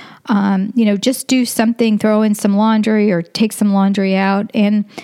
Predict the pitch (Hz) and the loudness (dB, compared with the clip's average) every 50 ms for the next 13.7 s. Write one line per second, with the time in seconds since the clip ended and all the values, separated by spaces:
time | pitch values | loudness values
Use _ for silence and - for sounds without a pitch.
0 | - _ - 285 330 339 381 359 339 - 254 240 233 233 233 - 226 226 220 208 | -8 _ -2 0 0 0 0 -2 -2 0 0 0 0 0 0 0 0 2 2 0
1 | - 220 - 214 214 208 - - 220 214 202 196 196 208 190 190 202 190 - - | 0 0 0 0 0 0 2 0 0 2 2 2 2 2 0 0 -2 -4 -4 -2
2 | 214 202 196 196 202 202 190 185 180 180 185 - - - 277 294 285 277 247 202 | 0 0 0 0 0 0 0 0 0 0 -2 -2 -2 -2 0 0 0 0 0 0
3 | 214 190 - - 220 220 214 214 226 208 - - - 214 208 214 214 - - - | -2 -2 -2 0 0 2 2 0 0 -2 -4 -4 -2 -2 -2 -2 -2 -4 -4 0
4 | 233 226 220 220 208 - - - - - - - - - - 226 202 208 202 196 | 2 2 2 2 0 -4 -8 -14 -18 -18 -18 -20 -16 -6 -2 0 0 0 0 -2
5 | 208 220 220 226 220 208 202 208 214 208 214 220 208 208 - 220 226 240 - - | -2 -2 0 0 2 2 2 2 2 2 0 0 -2 -2 -2 -2 -2 -2 0 0
6 | 240 202 185 - 196 190 180 180 - 196 190 190 196 190 - - 190 190 - - | 0 0 0 -2 -2 -2 -2 -2 -2 -2 0 0 -2 -2 -4 -6 -6 -6 -6 -4
7 | - 202 190 185 180 175 180 190 220 208 208 - 240 240 220 208 - - - 254 | -2 -2 0 0 -2 -2 -2 -2 -2 -4 -2 -2 -2 0 0 -2 -4 -6 -4 -4
8 | 254 262 285 - 320 302 254 202 196 190 - - - 202 202 196 202 226 233 226 | -2 -2 -2 -2 -2 -2 0 0 -2 -2 -4 -4 -4 -4 -2 -2 -2 -2 -2 -2
9 | 247 240 - - 277 269 262 247 - 202 185 185 190 196 202 226 254 277 285 277 | -2 -4 -6 -6 -4 -4 -4 -2 -2 -2 -2 -2 -2 -2 -2 -2 -2 -2 -4 -4
10 | 302 311 302 - - 233 214 214 208 - 214 208 202 190 190 190 190 190 - 240 | -4 -4 -4 -4 -4 -2 -2 -2 -2 0 0 0 0 0 0 0 -2 -2 0 0
11 | 240 247 - 214 196 180 180 185 190 190 202 185 - - 202 196 196 196 - 202 | 0 0 0 -2 0 0 0 -2 -2 -2 0 0 0 0 0 0 -2 0 0 0
12 | 185 185 196 226 226 208 202 208 - 190 190 190 185 190 202 202 - - 190 185 | 0 0 0 0 0 0 0 -2 -2 -2 -4 -2 -2 -2 -2 -2 -2 -2 0 0
13 | 185 202 240 240 202 180 175 190 185 185 190 196 220 262 | 0 0 0 0 0 -2 -2 -2 -2 0 0 0 -2 -4